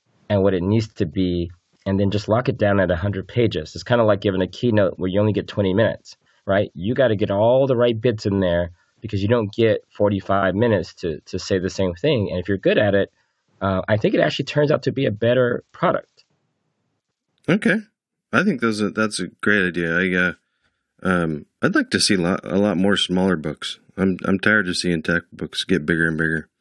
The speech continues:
Speaker 2: Um, I think
Speaker 1: Yeah, 'cause then it's like some content is obviously filler,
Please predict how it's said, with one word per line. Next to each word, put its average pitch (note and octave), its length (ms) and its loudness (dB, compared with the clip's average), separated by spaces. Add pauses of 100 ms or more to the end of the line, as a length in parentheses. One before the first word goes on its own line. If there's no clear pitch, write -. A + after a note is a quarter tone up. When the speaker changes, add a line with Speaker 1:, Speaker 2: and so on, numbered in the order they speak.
(600)
Speaker 2:
Um, D2+ 300 -6 (560)
I G#2 60 -2
think F2 160 0 (120)
Speaker 1:
Yeah, E3+ 120 0
'cause E3+ 160 2
then F#3+ 180 -2
it's F3+ 160 -6
like C#3+ 160 -2 (220)
some D3+ 260 -2
content A2+ 440 0
is G2+ 140 -4
obviously G#2+ 440 -2
filler, - 500 -4